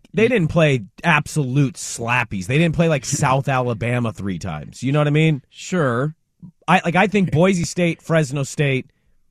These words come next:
Speaker 1: hell, I wouldn't have been surprised if Montana State would have
Speaker 2: Stop
Speaker 1: beaten
Speaker 2: it.
Speaker 1: Colorado this year.
Speaker 2: Sh-, that's
Speaker 1: Right?
Speaker 2: not a barometer that you should lean
Speaker 1: No,
Speaker 2: on.
Speaker 1: but,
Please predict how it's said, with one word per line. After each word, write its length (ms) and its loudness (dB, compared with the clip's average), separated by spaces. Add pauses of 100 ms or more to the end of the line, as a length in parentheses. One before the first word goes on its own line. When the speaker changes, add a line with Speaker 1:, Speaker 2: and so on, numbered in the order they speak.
(220)
Speaker 1:
hell, 260 2
I 100 0
wouldn't 280 2
have 60 2
been 160 2
surprised 460 -2
if 60 -4
Montana 540 -2
State 400 -4
would 140 4
have 80 2
Speaker 2:
Stop 80 0
Speaker 1:
beaten 120 0
Speaker 2:
it. 60 -6
Speaker 1:
Colorado 480 0
this 200 -10
year. 200 -14 (560)
Speaker 2:
Sh-, 220 -10
that's 300 4
Speaker 1:
Right? 80 2
Speaker 2:
not 180 4
a 60 2
barometer 440 2
that 120 -2
you 180 0
should 320 -4
lean 120 -6
Speaker 1:
No, 180 8
Speaker 2:
on. 100 4
Speaker 1:
but, 160 4